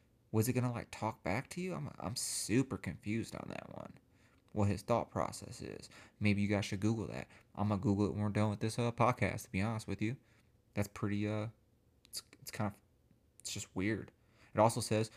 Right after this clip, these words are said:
right underneath it, so maybe this makes sense. Nicolas Cage also once did magic mushrooms with his cat. So he probably was chilling with his cat like I do, petting his little kitty.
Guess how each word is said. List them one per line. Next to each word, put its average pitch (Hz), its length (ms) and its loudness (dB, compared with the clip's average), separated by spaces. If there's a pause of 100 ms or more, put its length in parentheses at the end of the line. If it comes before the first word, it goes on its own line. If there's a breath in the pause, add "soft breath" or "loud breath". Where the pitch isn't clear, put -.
(200 loud breath)
right 107 160 6
underneath 123 340 0
it, 107 100 0
so 107 120 -2
maybe 104 220 4
this 110 160 0
makes 110 140 0
sense. 113 300 -2 (960 loud breath)
Nicolas 113 360 4
Cage 139 300 4
also 113 340 4
once 110 240 4
did 113 240 2 (220 loud breath)
magic 107 400 4
mushrooms 113 560 2 (220 loud breath)
with 107 200 4
his 110 180 2
cat. 110 380 0 (300 loud breath)
So - 160 0
he 110 40 4
probably 135 320 2
was 107 180 -6
chilling 117 360 0
with 104 100 -6
his 98 120 -6
cat 127 300 0
like 101 140 -2
I 123 140 2
do, 110 320 0 (600 loud breath)
petting 113 260 2
his 110 100 -2
little 104 200 2
kitty. 127 540 0